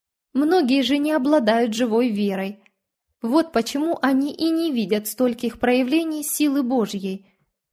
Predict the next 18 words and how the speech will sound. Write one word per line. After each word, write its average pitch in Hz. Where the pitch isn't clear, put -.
Неверие 247
является 226
причиной 269
их -
слабости. 196
Они 262
больше 302
верят 285
в -
свои 285
силы, 254
чем 226
в 208
дела 214
Божьи, 277
совершаемые 285
для 247
них. 196